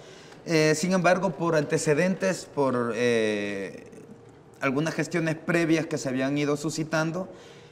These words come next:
el gobierno empieza a reconocer y decir, bueno, sí, en El Salvador todavía tenemos una lengua que reivindicar, una lengua que a pesar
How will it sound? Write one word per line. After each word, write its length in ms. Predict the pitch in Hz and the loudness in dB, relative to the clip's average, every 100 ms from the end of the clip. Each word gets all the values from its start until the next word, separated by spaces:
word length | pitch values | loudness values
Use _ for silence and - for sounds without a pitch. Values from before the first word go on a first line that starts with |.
| - - | -20 -4
el 80 | 175 | 2
gobierno 340 | 170 180 190 | 4 4 4
empieza 360 | 196 190 185 - | 2 2 2 6
a 40 | |
reconocer 540 | - - 160 147 175 175 | 4 2 -2 0 0 0
y 60 | |
decir, 280 | 165 151 165 | 0 0 0
bueno, 260 | 143 160 143 | 0 -2 -2
sí, 180 | 170 165 | -2 -2
en 80 | |
El 80 | 147 | -2
Salvador 420 | 131 131 131 151 | -2 -2 0 0
todavía 320 | 147 156 151 147 | 0 0 0 0
tenemos 380 | 139 143 139 | -2 -2 -2
una 180 | 143 131 | 0 0
lengua 260 | 160 170 151 | 0 0 -2
que 120 | 151 | -2
reivindicar, 680 | 147 139 135 139 165 180 180 | 0 0 -2 -4 -2 -2 -4
una 200 | 147 139 | -4 -2
lengua 360 | 135 147 147 147 | 0 0 0 0
que 80 | 131 | -4
a 160 | 113 | -4
pesar 680 | 127 - 160 151 - - | -4 2 4 2 -4 -12